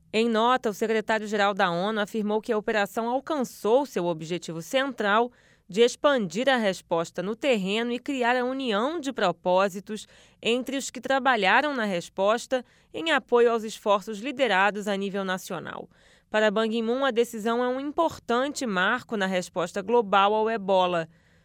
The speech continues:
De acordo com a Organização Mundial da Saúde, desde o início do surto,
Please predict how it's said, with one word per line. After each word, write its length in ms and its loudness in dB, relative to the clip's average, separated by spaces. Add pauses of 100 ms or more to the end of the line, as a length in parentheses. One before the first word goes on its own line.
(140)
De 60 0
acordo 400 4
com 80 -4
a 160 2
Organização 680 0
Mundial 440 0
da 120 2
Saúde, 600 -4
desde 260 2
o 60 -6
início 320 -6
do 120 -8
surto, 540 -8